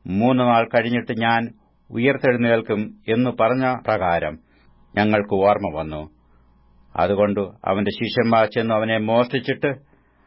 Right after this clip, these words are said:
അവൻ മരിച്ചവരുടെ ഇടയിൽ നിന്ന് ഉയർത്തെഴുന്നേറ്റു എന്ന് ജനത്തോട് പറയുകയും, ഒടുവിലത്തെ ചതിവ് മുമ്പലത്തേതിനും വിഷമമായി തീരുകയും ചെയ്യാതിരിക്കേണ്ടതിന്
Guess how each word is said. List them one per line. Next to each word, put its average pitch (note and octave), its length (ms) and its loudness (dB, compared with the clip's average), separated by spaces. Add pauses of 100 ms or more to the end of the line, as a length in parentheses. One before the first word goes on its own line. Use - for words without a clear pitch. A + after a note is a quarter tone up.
(360)
അവൻ F#2+ 300 0
മരിച്ചവരുടെ A2 480 2
ഇടയിൽ A#2+ 380 2
നിന്ന് B2 220 2
ഉയർത്തെഴുന്നേറ്റു B2+ 680 0
എന്ന് A#2+ 180 0
ജനത്തോട് B2 420 2
പറയുകയും, F#2 760 -2 (540)
ഒടുവിലത്തെ G#2+ 580 2
ചതിവ് G#2+ 380 0 (140)
മുമ്പലത്തേതിനും A2+ 720 0
വിഷമമായി A2 600 0
തീരുകയും G2+ 540 -2
ചെയ്യാതിരിക്കേണ്ടതിന് F2+ 1040 -2